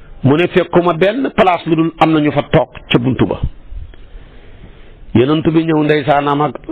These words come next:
lëmasoo làmbaayam nga. Bu ko defee, mu ne, "Toogal fii."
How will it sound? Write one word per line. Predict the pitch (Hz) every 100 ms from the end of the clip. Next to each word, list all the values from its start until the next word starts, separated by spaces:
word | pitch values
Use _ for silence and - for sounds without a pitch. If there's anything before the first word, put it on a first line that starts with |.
| - -
lëmasoo | 131 131 147 147 156 143
làmbaayam | 139 135 135 135 135 123
nga. | 120 - - - - - - - - - - - - - - - - - - -
Bu |
ko | -
defee, | 147 143 151
mu | 143 143
ne, | 143 143 - - - -
"Toogal | 165 185 180 131 - - - -
fii." | 139 131 92